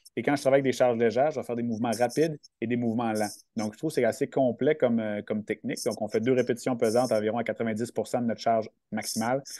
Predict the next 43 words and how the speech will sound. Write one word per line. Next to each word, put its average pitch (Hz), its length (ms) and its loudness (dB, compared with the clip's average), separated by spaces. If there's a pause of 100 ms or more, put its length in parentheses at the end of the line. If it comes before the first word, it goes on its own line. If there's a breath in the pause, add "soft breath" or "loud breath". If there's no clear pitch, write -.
(180 loud breath)
On 127 160 2
enlève 135 240 6
trente 131 240 2
pour 120 140 0
cent, 143 180 0
on 131 60 2
fait 113 140 -2
trois 139 240 4
répétitions 131 360 0
explosives 123 540 2
immédiatement, 117 540 0 (340)
une 113 80 -6
fois 123 140 2
la, 113 160 2
la, 104 160 0
la 98 160 -2
diminution 107 320 -6
a 117 60 0
été 110 180 -2
faite. 135 240 2 (220 loud breath)
Après 120 180 0
ça, 123 100 -2
on 127 60 2
fait 127 140 2
le 117 100 4
max 131 520 -4 (280)
de 110 80 2
répétitions 110 400 0
en 113 80 0
tempo 117 400 0
plus 117 260 0
lent, 117 180 0
trois 117 280 2
secondes 117 340 0
descente, 117 400 0
trois 113 260 -2 (440)
secondes 110 280 -4
montée. 104 440 -6 (500 loud breath)
Quand 120 160 4
on 120 100 4
arrive 113 460 4
à 117 80 8
l'échec, 113 460 0